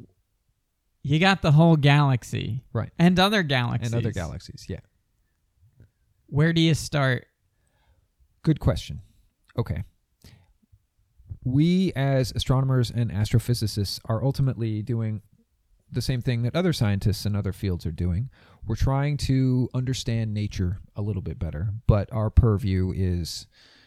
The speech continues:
Speaker 2: everything off the surface of the Earth, everything in
Speaker 1: Mm-hmm.
Speaker 2: space, which is a pretty big purview.
Speaker 1: Oh, that gets the big, that's, that's
Speaker 2: Yeah,
Speaker 1: way
Speaker 2: it's the
Speaker 1: bigger.
Speaker 2: big, yeah,
Speaker 1: <laughs>
Speaker 2: it's, it's like the biggest questions and the biggest structures in the universe and such. So,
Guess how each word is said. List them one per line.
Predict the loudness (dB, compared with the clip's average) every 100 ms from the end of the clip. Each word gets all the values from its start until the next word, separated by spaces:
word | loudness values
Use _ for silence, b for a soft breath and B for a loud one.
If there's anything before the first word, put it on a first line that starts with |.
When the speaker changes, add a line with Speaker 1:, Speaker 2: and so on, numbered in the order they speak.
| b b _ _ _ -4
Speaker 2:
everything | 0 4 4 4
off | 0 0 -2 -8 -6
the | -6
surface | -2 -4 -4 -4
of | -4
the | -6
Earth, | -8 -12 -16 -6 8
everything | 8 10 6
in | 4
Speaker 1:
Mm-hmm. |
Speaker 2:
space, | 2 -2 -2
which | 0 2
is | 0 -2
a | -8
pretty | -6 0 0
big | 0 -8 -6 -2
purview. | -2 -2 -12 -16 b b
Speaker 1:
Oh, | 6
that | 6 4 2
gets | 0 -2 -2
the | -2
big, | 0 0 0
that's, | 0 0 -4 -20 -16
that's | -12 -4 -2 0
Speaker 2:
Yeah, | 0
Speaker 1:
way | 2 2
Speaker 2:
it's |
the |
Speaker 1:
bigger. | 4 6 4 2
Speaker 2:
big, | 0
yeah, | 2 0
Speaker 1:
<laughs> |
Speaker 2:
it's, | 2 2 2
it's | -2 0
like | 0 -2 -6 -8
the | -4
biggest | -2 0 -2 -6 -14 _
questions | -4 -4 -4 -6 -6 -6
and | -6
the |
biggest | -4 -4 -6 -10 -12
structures | -8 -8 -6 -6 -6 -8
in | -8 -10 -16 _ b b b b -4
the | 0
universe | 0 -2 -6
and | -8
such. | -8 -10 -6 4
So, | 6 6